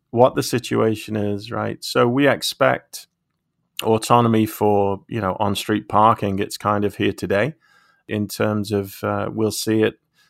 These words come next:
grow. That's a L four autonomous on-street parking. You know, next couple of years, it will be there on scale. Parking garages, very similar.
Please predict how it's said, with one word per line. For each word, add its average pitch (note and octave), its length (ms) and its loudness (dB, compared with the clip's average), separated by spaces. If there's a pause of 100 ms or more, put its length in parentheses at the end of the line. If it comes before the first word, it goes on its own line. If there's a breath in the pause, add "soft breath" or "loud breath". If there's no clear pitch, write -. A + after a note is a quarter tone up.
(160)
grow. A2+ 560 6 (220)
That's - 260 0
a G#2+ 280 2
L A2 160 4
four A2 460 0
autonomous G#2+ 680 -2
on-street G#2+ 500 -2
parking. G#2 560 -2
You B2 100 -6
know, G2 160 -4
next G#2+ 260 -6
couple - 220 -4
of A2+ 80 -2
years, C3 280 -4
it F#2 100 -8
will G2+ 140 -6
be G#2 200 -4
there G2 360 -4 (480)
on G2+ 180 -2
scale. G#2+ 540 -2 (440)
Parking A2+ 420 2
garages, A2 680 4
very G#2+ 240 2
similar. A2 580 -2